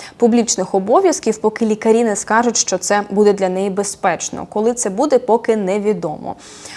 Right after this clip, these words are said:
Вона повернулася до свого заміського будинку в Гетком парку. Це, в принципі, те саме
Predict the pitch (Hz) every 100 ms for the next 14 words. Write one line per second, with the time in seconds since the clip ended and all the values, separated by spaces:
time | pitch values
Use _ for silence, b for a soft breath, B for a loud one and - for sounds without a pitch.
0 | B 220 262 254 233 226 240 226 220 202
1 | 208 208 214 208 196 202 196 - 202 202
2 | 196 202 240 370 427 240 214 185 190 190
3 | 190 190 180 175 175 - 233 349 370 254
4 | 226 220 B B B 214 196 - 226 220
5 | 220 214 202 190 -